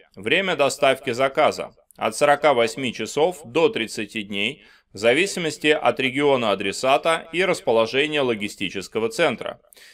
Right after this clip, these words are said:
Четвёртое. Существует ли возможность обмена продукта? Да, если только этот продукт не относится к категории продукты питания. I D Shopping постоянно будет пополняться новыми линейками продуктов.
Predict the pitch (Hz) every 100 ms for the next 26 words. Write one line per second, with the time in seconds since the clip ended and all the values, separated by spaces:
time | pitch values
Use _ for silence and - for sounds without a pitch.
0 | _ - 165 226 156 107 90 76 - -
1 | 113 127 - 185 165 139 120 110 135 165
2 | 165 170 - 131 107 104 98 98 139 165
3 | 143 - 90 - _ _ _ 139 160 87
4 | 143 98 156 185 - 160 151 - 131 120
5 | 113 - 113 135 170 - 160 156 170 143
6 | 117 104 110 98 107 107 110 151 170 170
7 | 123 98 98 - 101 120 143 135 92 78
8 | _ _ _ _ - _ 117 117 117 -
9 | 170 180 175 - - - - 135 123 151
10 | 160 120 127 113 - 104 104 104 123 160
11 | - 180 175 - 120 117 123 135 139 123
12 | 101 101 92 107 98 92 127 123 107 -
13 | -